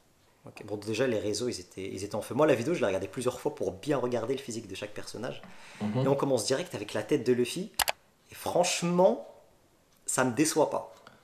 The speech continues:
Speaker 2: Bah, déjà,
Speaker 1: Honnêtement, je trouve qu'il a, il a un truc Luffy-esque déjà.
Speaker 2: faisons les
Speaker 1: Miyaki
Speaker 2: choses correctement,
Speaker 1: Godot.
Speaker 2: voilà. Iñaki Godoy.
Speaker 1: Iñaki Godoy, dix-huit ans.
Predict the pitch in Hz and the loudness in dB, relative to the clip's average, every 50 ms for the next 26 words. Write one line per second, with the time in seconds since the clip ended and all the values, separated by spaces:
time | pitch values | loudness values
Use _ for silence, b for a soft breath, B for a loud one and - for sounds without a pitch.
0 | b b - 131 135 - 151 156 180 185 202 - 147 147 170 - - 127 123 - | b b 4 4 4 6 8 10 12 12 12 12 12 10 4 2 2 0 -2 0
1 | - 202 190 - - - 160 143 143 143 - - 147 170 208 208 - - - 247 | 0 -2 -2 -2 0 0 2 4 4 4 4 4 6 8 8 8 8 6 4 4
2 | 233 - - 156 185 190 - - 196 - - 127 - - - - - - - 226 | 4 4 8 8 8 8 8 4 0 2 2 2 2 0 -2 0 2 6 6 8
3 | 208 226 285 240 190 180 190 190 185 - - - 175 185 180 160 139 226 214 262 | 10 10 12 12 12 12 12 12 12 10 10 8 8 10 10 12 12 12 12 12
4 | 262 220 175 104 104 - - 110 151 214 220 180 123 107 - - - - - - | 12 12 12 10 6 2 4 6 8 10 10 10 8 6 2 -2 -8 -14 -8 -2
5 | - 143 147 143 139 135 131 - 185 147 123 127 123 110 123 131 156 190 220 233 | 2 4 6 8 8 6 6 4 2 4 8 8 8 8 8 8 10 10 10 8
6 | - - 151 139 131 120 - - - 127 107 117 131 123 110 - 117 123 127 135 | 8 6 6 6 4 2 2 -2 -6 -4 2 4 4 4 4 4 4 4 4 4
7 | 135 - - - 104 - 151 175 139 120 113 110 110 - - 104 107 - | 2 -2 -8 -8 -4 -2 0 2 2 0 0 -2 -6 -4 -4 -4 -4 -4